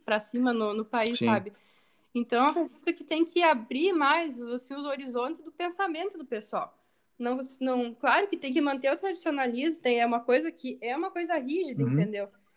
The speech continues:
Speaker 1: Então, é uma polêmica muito grande, porque o pessoal é muito, assim, rígido e acaba, é, isso aí acaba segurando um pouco a nossa cultura aqui,
Speaker 2: Entendi.
Speaker 1: sabe? Agora tá mudando um pouco, por causa que o Baitaca foi um,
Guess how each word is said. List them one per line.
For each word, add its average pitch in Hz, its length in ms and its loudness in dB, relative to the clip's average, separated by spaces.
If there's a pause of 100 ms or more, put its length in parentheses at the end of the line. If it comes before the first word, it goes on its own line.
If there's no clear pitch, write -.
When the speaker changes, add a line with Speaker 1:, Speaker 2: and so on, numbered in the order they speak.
(320)
Speaker 1:
Então, 240 240 -2
é 285 80 -2
uma 349 180 0
polêmica 339 460 2
muito 339 340 2
grande, 240 300 0
porque 254 140 -8
o 254 60 -8
pessoal 247 420 0
é 311 160 0
muito, 277 520 -4
assim, 359 520 -2
rígido 403 640 2
e 403 280 0
acaba, 349 440 -2 (240)
é, 330 280 0 (380)
isso 320 200 -6
aí 349 100 -2
acaba 339 460 -2 (200)
segurando 339 540 0
um 370 60 -2
pouco 262 260 0
a 240 60 0
nossa 240 260 -4
cultura 240 420 -2
aqui, 220 120 -2
Speaker 2:
Entendi. - 180 2
Speaker 1:
sabe? 117 260 2 (200)
Agora 247 640 4
tá 415 120 2
mudando 359 420 0
um 339 80 2
pouco, 320 200 0
por - 80 -12
causa 330 200 -4
que 302 80 -6
o 254 60 -4
Baitaca 277 640 -4
foi 294 240 -4
um, 247 400 -6